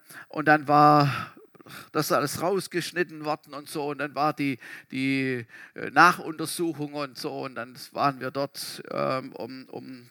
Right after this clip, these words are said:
das Ergebnis zu erfahren und so, was das ist. Und als dann das hieß, es ist nichts mehr da, es ist alles komplett weg, so, dann, dann habe ich, oh mein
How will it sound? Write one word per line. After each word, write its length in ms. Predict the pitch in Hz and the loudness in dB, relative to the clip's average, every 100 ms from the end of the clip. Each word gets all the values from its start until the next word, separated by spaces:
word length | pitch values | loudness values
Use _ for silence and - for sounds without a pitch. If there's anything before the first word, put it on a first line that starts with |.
| - | -10
das 160 | 135 - | -6 -4
Ergebnis 640 | - 143 170 - 139 - | 2 6 6 4 -4 -10
zu 100 | - | -6
erfahren 600 | - - 127 135 135 135 | -6 -4 -2 0 0 -2
und 160 | 120 113 | -8 -14
so, 180 | 110 107 | -14 -10
was 180 | 113 | -10
das 180 | 139 117 | -10 -10
ist. 300 | - 123 - - - - - - - - | -8 -8 -10 -18 -20 -20 -20 -20 -20 -8
Und 320 | 147 143 - | -8 -2 8
als 400 | 170 165 - - - | 8 8 2 -6 -2
dann 280 | 160 170 160 - | 0 0 -4 -4
das 240 | 147 - | -2 0
hieß, 500 | 170 208 196 - - _ - - - | 0 2 0 -2 -6 _ -20 -20 -8
es 200 | - 156 | -2 -2
ist 180 | 160 - | -2 -6
nichts 400 | 170 214 - - | -2 0 -2 -4
mehr 160 | 175 160 | 0 4
da, 300 | 147 170 175 | 6 6 6
es 120 | - | 4
ist 200 | 147 - | -6 -4
alles 400 | - 143 170 - | 2 4 2 -2
komplett 600 | 156 139 135 190 - 139 | -6 0 4 4 2 0
weg, 540 | 170 208 - - - - - - - | 2 2 0 -8 -10 -14 -20 -20 -10
so, 300 | - 190 170 | -4 -2 4
dann, 280 | 175 170 - - - | 4 4 -4 -16 -4
dann 200 | 156 165 | 2 4
habe 160 | 165 170 | 2 0
ich, 200 | - - _ _ _ | -6 -12 _ _ _
oh 100 | - 113 104 | -12 -12 -12
mein 140 | 120 | -10